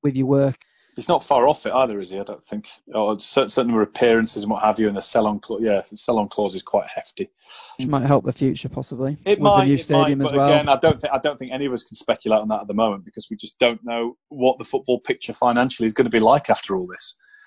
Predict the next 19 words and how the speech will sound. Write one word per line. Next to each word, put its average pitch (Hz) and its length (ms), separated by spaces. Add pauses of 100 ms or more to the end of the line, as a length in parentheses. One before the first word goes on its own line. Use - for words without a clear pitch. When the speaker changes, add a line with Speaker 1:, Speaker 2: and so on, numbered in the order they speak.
(300)
Speaker 1:
Mm. 104 240
Speaker 2:
Um, 104 240
makes 139 260
me 117 60
laugh, 120 240
actually, - 260
when 104 80
I 104 40
look 110 200
at 110 60
all 110 120
the 107 60
transfer 123 480
speculation 98 640
that 107 60
still 117 220
gets 104 200
reported 120 480
on. 92 140